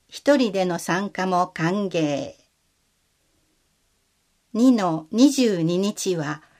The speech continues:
マタニティクラス、助産師の講座。お産ってどんなもの？陣痛との上手な付き合い方。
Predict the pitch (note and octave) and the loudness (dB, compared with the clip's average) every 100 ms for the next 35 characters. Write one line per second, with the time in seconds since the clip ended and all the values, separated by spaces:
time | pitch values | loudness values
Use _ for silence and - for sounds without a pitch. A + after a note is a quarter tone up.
0 | _ _ - F#3+ G3+ C4 C4+ C#4 B3+ A#3 | _ _ -6 -4 0 4 4 4 0 -2
1 | - F#3+ D#3+ - - - - _ _ _ | -2 0 -2 -6 -12 -14 -18 _ _ _
2 | _ - F#3+ F#3 B3+ C4 C4 E3+ D3+ C#3+ | _ -4 -2 2 4 4 2 0 0 0
3 | - F3 E3+ D#3+ D#3+ D3 - _ _ _ | -2 0 0 -2 -4 -6 -8 _ _ _
4 | _ _ _ _ _ _ _ _ _ _ | _ _ _ _ _ _ _ _ _ _
5 | - F#3 - C#4 C4+ C4+ A#3+ A#3 B3 C#4 | -4 -2 4 6 4 4 0 4 6 6
6 | G#3 E3 D3+ C#3 D#3 - - _ _ _ | 4 2 0 0 -4 -4 -10 _ _ _
7 | _ _ _ _ F3+ A#3+ C4 C4+ - A3+ | _ _ _ _ -4 4 6 6 2 -2
8 | A#3 A3 G3+ F#3 F3 A3+ C4 C4 C4+ A#3 | 0 0 0 -2 2 4 4 6 6 4
9 | - - G#3 G#3+ G3+ F#3+ F3+ E3+ - - | -4 -6 0 2 2 -2 -8 -10 -12 -16